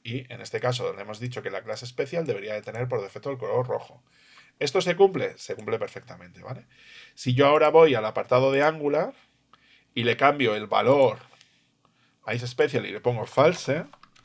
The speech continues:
veis que me vuelve a colocar otra vez el aspecto en color negro.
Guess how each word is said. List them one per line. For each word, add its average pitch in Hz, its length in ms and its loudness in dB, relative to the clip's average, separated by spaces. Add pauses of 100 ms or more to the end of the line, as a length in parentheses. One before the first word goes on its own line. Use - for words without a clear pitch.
(340)
veis 117 300 -6
que 147 320 -8
me 101 100 -16
vuelve 104 220 -8
a 107 60 -4
colocar 107 340 -4
otra 107 220 -4
vez 120 460 -6
el 92 160 -16
aspecto - 580 -10 (960)
en 117 180 -18
color 113 400 -2 (100)
negro. - 340 -16